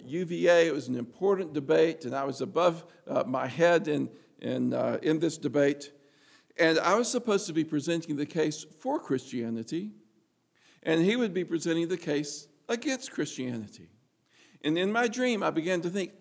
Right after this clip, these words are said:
"How do I begin? How do I start?"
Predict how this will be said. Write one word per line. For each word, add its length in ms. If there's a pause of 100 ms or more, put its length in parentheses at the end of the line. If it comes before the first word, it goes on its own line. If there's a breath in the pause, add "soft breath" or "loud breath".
(140)
"How 480
do 160
I 80
begin? 600 (640)
How 280
do 200
I 120
start?" 720